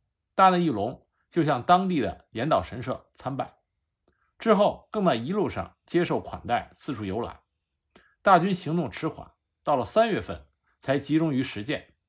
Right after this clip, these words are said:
七月才攻克了赤血城。位于出云国边境的赤血城是由尼子时期的赤血光清驻守，其任务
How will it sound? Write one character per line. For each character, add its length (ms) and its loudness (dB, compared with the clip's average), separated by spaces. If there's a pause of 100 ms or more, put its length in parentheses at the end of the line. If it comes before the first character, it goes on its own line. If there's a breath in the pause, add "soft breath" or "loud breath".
(240)
七 160 -6
月 340 -2
才 140 -8
攻 260 -2
克 220 0
了 220 -6
赤 180 -8
血 140 -6
城。 160 -18 (1400 soft breath)
位 160 4
于 80 4
出 200 -2
云 160 -2
国 160 2
边 400 -2
境 220 -4
的 260 -4
赤 220 -6
血 140 -4
城 260 -14 (580)
是 160 -4
由 400 4
尼 140 -4
子 160 0
时 240 -4
期 240 -8
的 300 -4
赤 200 -4
血 120 -4
光 200 -4
清 360 -6
驻 160 -8
守， 240 -14 (480)
其 180 -2
任 260 4
务 220 -8